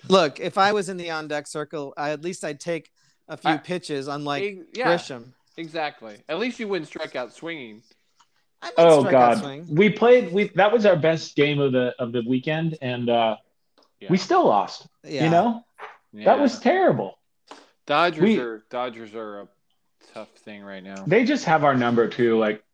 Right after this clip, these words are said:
Speaker 3: you know, it's, it's, they're in our heads. I mean, we, I hate to say that, but w-, you know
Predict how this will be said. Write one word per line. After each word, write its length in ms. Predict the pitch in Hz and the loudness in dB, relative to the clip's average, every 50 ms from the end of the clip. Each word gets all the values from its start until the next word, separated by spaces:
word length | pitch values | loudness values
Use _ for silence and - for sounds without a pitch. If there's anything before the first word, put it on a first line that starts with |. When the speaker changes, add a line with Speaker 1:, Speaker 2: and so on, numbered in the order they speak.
| _ _ _ - | _ _ _ -2
Speaker 3:
you 120 | 135 131 | 0 0
know, 300 | 123 120 117 113 110 110 - _ _ _ _ _ _ _ _ _ _ _ _ _ _ _ _ _ _ | 2 2 0 0 -2 -4 -10 _ _ _ _ _ _ _ _ _ _ _ _ _ _ _ _ _ _
it's, 260 | 156 165 160 - - - - - | 0 0 0 -2 -10 -14 -6 -4
it's, 360 | 151 147 147 - - - - - | -4 -4 -4 -6 -12 -18 -12 -8
they're 280 | 156 147 156 170 185 | -2 0 2 4 4
in 80 | 185 190 | 4 4
our 160 | 190 185 175 | 4 4 4
heads. 400 | 165 175 180 165 120 101 - - | 4 4 2 2 2 0 -4 -6
I 80 | - 127 | -6 -4
mean, 180 | 120 120 120 123 127 - - | -2 -2 -2 -2 -2 -2 0
we, 100 | 135 135 | 0 0
I 40 | 127 123 | 2 0
hate 180 | 147 160 160 - | 0 -2 -2 -4
to 60 | 151 | -8
say 220 | 131 - 143 139 131 | -4 -2 -2 0 0
that, 200 | 117 104 101 101 - | 0 -2 -4 -6 -8
but 160 | 113 107 107 - _ _ | -8 -10 -10 -12 _ _
w-, 500 | 120 120 - - - _ - 117 127 - - | -18 -18 -16 -18 -16 _ -14 -12 -12 -12 -8
you 140 | - 131 127 | -6 -4 -4
know 260 | 120 117 123 127 123 | -2 -2 -4 -4 -8